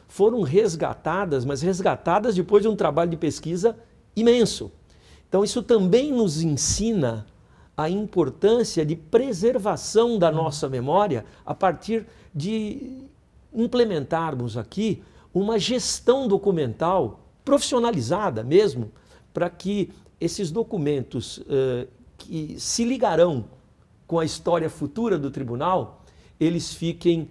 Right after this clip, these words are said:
mais adequadamente à disposição das gerações futuras. Mas esse aprendizado foi bastante marcante e o tribunal também se engrandeceu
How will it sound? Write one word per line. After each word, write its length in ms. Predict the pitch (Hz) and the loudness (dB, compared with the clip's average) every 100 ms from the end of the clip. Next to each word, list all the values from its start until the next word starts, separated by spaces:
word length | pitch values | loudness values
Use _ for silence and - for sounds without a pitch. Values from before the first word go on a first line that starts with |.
| - - - | -16 -14 -6
mais 680 | 127 135 151 175 170 - - | -4 -2 -2 0 -2 -6 -4
adequadamente 1000 | 190 180 170 170 156 131 131 160 170 160 | -2 0 -2 -2 -2 -4 -2 -4 -2 -2
à 40 | |
disposição 960 | 151 - 165 151 143 - 156 151 156 - - _ _ - | -2 -6 -4 -2 -4 -2 0 0 0 -10 -20 _ _ -2
das 180 | 147 | 0
gerações 480 | 131 143 139 143 147 | 2 0 -2 -6 -6
futuras. 640 | 165 156 107 98 92 - _ - - | -6 -6 -8 -10 -14 -20 _ -20 -8
Mas 320 | 127 143 143 - | -4 -2 -2 2
esse 240 | 185 - | 4 2
aprendizado 920 | - 170 170 143 110 143 160 165 170 - - _ _ - | -2 0 0 -2 -2 -2 -2 -2 -2 -4 -20 _ _ -16
foi 240 | - 151 | -2 -2
bastante 640 | 123 127 120 - 220 226 190 | 0 -4 -6 2 2 2 0
marcante 800 | 175 127 - 160 175 175 - - - _ _ - | -4 -4 -4 -2 -2 -8 -20 -20 -20 _ _ -6
e 480 | 151 156 151 147 | -4 -2 -2 2
o 60 | 147 | 0
tribunal 520 | 147 151 151 147 170 | 0 -2 -2 0 -2
também 540 | 175 - 247 170 202 233 | 0 4 4 6 4 2
se 160 | - | -2
engrandeceu 920 | 190 175 185 160 127 - - 147 156 | 0 2 2 0 -4 -4 0 0 0